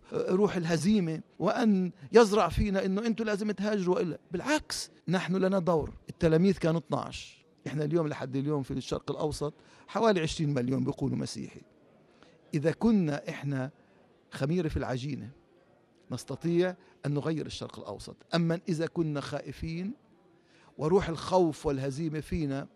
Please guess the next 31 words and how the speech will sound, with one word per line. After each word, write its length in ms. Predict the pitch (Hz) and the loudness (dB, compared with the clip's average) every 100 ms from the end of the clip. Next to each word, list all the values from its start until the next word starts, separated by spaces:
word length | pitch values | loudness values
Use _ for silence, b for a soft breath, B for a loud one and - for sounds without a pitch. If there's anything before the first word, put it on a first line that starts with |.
| _ _ 139 | _ _ -8
أنا 200 | 131 - | -6 -8
أخ-، 240 | - 160 170 | -10 -6 -6
أخشى 400 | 123 - 120 120 b - | -6 -8 -8 -10 b -6
وقت 280 | 156 - 131 | -6 -4 -8
على 140 | 123 | -6
المسيحية، 520 | 131 - - 135 123 | -8 -10 -10 -8 -6
لأنه 300 | 127 175 135 | -6 -6 -4
وإحنا، 340 | 143 131 127 - | -4 -4 -8 -8
إحنا 340 | - 123 127 B 135 - | -6 -6 -6 B -18 -4
وضعنا 500 | 143 151 147 139 139 | 0 4 2 2 -4
رسالة 320 | 127 - 139 - | -2 -2 -2 -4
المسيح 540 | - 120 131 117 - | -6 -6 -6 -6 -6
على 140 | 113 | -10
حدة، 320 | - 107 104 - - - | -10 -12 -12 -16 -12 -4
وهذا 340 | 135 202 170 | 4 6 6
هو 200 | 156 165 | 4 4
رسالتي، 640 | 156 139 160 147 147 147 147 B 135 | 4 2 0 0 0 -4 -4 B -4
رسالتي 480 | 143 165 139 - | -2 0 0 -2
اليوم. 220 | 120 120 143 b b b - | -6 -6 -10 b b b -8
الحوار 360 | 170 185 208 208 | -6 -2 0 0
بين 200 | 202 196 | 0 -2
الأديان، 520 | 190 170 202 202 185 - _ _ | -4 -6 -4 -6 -10 -16 _ _
نعم 360 | 175 233 208 151 - - _ - | -2 -2 -4 -8 -18 -20 _ -6
علينا 360 | 190 226 233 | -2 -2 -2
أن 160 | 214 247 | -2 -4
نجرؤ 380 | 262 226 170 - _ _ b b b 190 | -6 -4 -4 -6 _ _ b b b -2
أن 140 | 196 | -2
نتحاور 460 | 196 180 247 269 226 | -4 -6 -6 -2 -2
مع 160 | 214 | -2
أخونا 320 | - 233 208 | -4 -4 -2
الم-، 140 | 208 | -2